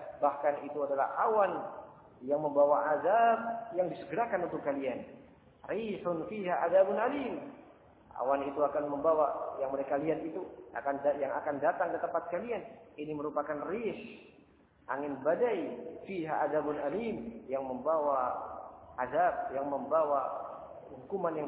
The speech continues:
disegerakan yang sangat pedih. Tudammiru kulla syai'in bi amri rabbiha, yang akan menghancurkan, memporak-porandakan segala sesuatunya yang diperintahkan oleh Allah Subhanahu wa taala, dengan perintah Allah Subhanahu wa taala. Fasbahu la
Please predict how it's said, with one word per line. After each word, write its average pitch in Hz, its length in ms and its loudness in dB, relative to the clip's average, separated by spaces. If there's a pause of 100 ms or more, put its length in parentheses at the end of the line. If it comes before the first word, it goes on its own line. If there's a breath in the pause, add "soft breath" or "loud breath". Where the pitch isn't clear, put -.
disegerakan 151 560 -2
yang 139 160 -2
sangat 143 240 0
pedih. 220 240 -4 (640)
Tudammiru 262 720 4
kulla 240 320 0
syai'in 208 320 0
bi 196 80 4
amri 185 160 2
rabbiha, 156 400 2
yang 156 160 2
akan 170 320 2
menghancurkan, 165 800 2 (320)
memporak-porandakan 170 880 2
segala 175 320 0
sesuatunya 240 640 0 (480)
yang 156 240 0
diperintahkan 151 480 -4
oleh 151 160 0
Allah 143 240 0
Subhanahu 123 320 -2
wa 113 160 -4
taala, 104 320 -6
dengan 233 240 -2
perintah 175 400 -2
Allah 143 160 0
Subhanahu 117 260 -6
wa 104 60 -12
taala. - 180 -12 (720)
Fasbahu 139 480 -4
la 147 160 4